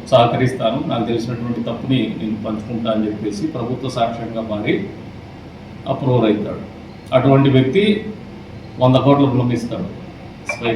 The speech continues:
కంపెనీకి. అక్కడ నుంచి మళ్ళీ సజ్జల శ్రీధర్ రెడ్డి మిగతా కంపెనీలతో, వాళ్ళతో అంతా ఎవరైతే ముడుపులు చెల్లిస్తారో వీళ్ళందరినీ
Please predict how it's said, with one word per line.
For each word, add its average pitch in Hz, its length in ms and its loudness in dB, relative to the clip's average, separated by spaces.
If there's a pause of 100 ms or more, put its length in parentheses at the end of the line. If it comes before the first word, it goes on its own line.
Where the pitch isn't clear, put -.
కంపెనీకి. 101 400 -2 (4000)
అక్కడ 151 200 6
నుంచి 175 220 10
మళ్ళీ 160 180 12 (120)
సజ్జల 156 360 6
శ్రీధర్ 156 320 8
రెడ్డి 147 180 8 (300)
మిగతా 151 240 8 (100)
కంపెనీలతో, 143 480 4 (300)
వాళ్ళతో 131 320 6
అంతా 135 280 6
ఎవరైతే 131 360 4
ముడుపులు 131 320 4
చెల్లిస్తారో 127 420 2
వీళ్ళందరినీ 131 420 6